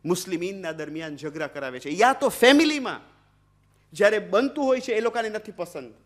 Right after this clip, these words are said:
એ લોકો ભડકાવે છે અને ટાંડો બારે છે તાકે ઝઘડા થાય.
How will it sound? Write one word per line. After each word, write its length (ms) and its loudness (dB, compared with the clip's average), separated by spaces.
એ 100 0
લોકો 320 -2
ભડકાવે 600 -4
છે 260 -10
અને 400 -4
ટાંડો 360 -4
બારે 260 -8
છે 120 -16
તાકે 280 -10
ઝઘડા 340 -8
થાય. 280 -16